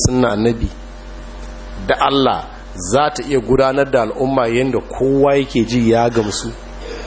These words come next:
Yanzu akwai mutumin da za ka ce mai ga hadisin annabi ya ji cewa hadisi bai gamsar da shi ba? Eh jama'a, tsakanin da Allah. To sunna tana daga cikin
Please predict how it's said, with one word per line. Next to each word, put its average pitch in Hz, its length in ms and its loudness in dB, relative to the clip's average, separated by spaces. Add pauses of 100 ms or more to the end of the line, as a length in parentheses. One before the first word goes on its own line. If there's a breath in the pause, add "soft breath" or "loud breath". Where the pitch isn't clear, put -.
(480 loud breath)
Yanzu 127 200 4
akwai 139 260 2
mutumin 139 600 4
da 101 120 2
za 123 200 2
ka 127 120 -2
ce 120 240 0
mai 120 140 2
ga 104 160 0
hadisin 113 540 2
annabi 113 540 0
ya 101 40 0
ji 104 140 -2
cewa 120 340 2
hadisi 117 400 0
bai 92 120 2
gamsar 110 360 2
da 104 80 -2
shi 110 180 0
ba? 113 140 0 (2250)
Eh 120 220 2
jama'a, 110 420 2
tsakanin 120 440 0
da 104 100 2
Allah. 104 280 0 (1900)
To 95 100 0 (160)
sunna 147 560 6 (600)
tana 127 260 2
daga 101 220 -2
cikin 117 680 0